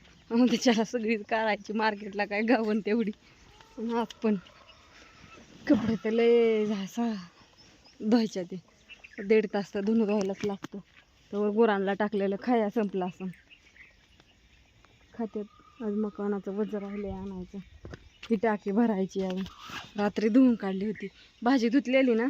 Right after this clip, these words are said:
त्याच्यामुळं. बहुतेक विहिरीत किती पाणी आहे मला बघायलाच जावं लागेल.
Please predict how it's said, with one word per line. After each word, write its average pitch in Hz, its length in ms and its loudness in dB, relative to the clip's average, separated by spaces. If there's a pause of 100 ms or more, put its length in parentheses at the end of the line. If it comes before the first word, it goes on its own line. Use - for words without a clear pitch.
त्याच्यामुळं. 185 420 -2 (3500)
बहुतेक 208 340 -8 (1000)
विहिरीत 220 240 2 (120)
किती 220 160 -2
पाणी 202 300 -2
आहे 196 100 -2
मला 185 140 -4
बघायलाच 196 480 -2
जावं 185 320 -4
लागेल. 190 280 -8